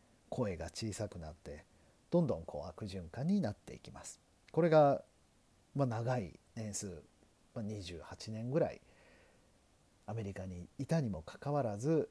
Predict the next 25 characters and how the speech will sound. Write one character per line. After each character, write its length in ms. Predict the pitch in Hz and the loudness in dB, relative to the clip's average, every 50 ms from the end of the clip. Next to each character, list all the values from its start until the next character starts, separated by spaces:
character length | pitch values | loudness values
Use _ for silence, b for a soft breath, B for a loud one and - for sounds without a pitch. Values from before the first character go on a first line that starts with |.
| _ - | _ -8
つ 120 | - - 139 | -2 0 2
い 80 | 123 | 2
最 240 | 101 - 110 107 104 | 2 0 -2 -4 -4
近 180 | - - 131 143 | -2 -2 0 2
ま 120 | 165 180 | 2 2
で 220 | 165 107 78 - - | 2 2 0 -2 -8
自 180 | 92 - 104 101 | -12 -10 -8 -8
分 260 | 85 92 87 82 85 | -8 -8 -10 -8 -6
が 300 | 95 135 143 143 123 - - _ _ _ _ _ _ _ _ _ _ _ _ _ _ _ - | -4 -2 -2 -2 -4 -6 -12 _ _ _ _ _ _ _ _ _ _ _ _ _ _ _ -12
抱 300 | - - - - 101 98 | -10 -10 -6 -6 -6 -6
え 60 | 78 | -6
て 180 | - - 76 | -8 -10 -10
い 60 | 78 80 | -10 -6
た 340 | - - 151 156 147 123 | -2 0 2 2 2 0
ス 120 | - - - | -4 -8 -10
ピ 100 | - 90 | -8 -10
ー 80 | 80 | -8
キ 120 | - - 73 | -8 -10 -12
ン 100 | 76 80 | -10 -8
グ 80 | 90 | -4
の 240 | 123 156 151 - - - - | 0 0 0 0 -2 -6 -10
問 120 | 87 85 80 | -10 -10 -10
題 140 | - - - | -12 -16 -14
で 120 | - - | -14 -16
す。 220 | - - - - | -16 -16 -18 -20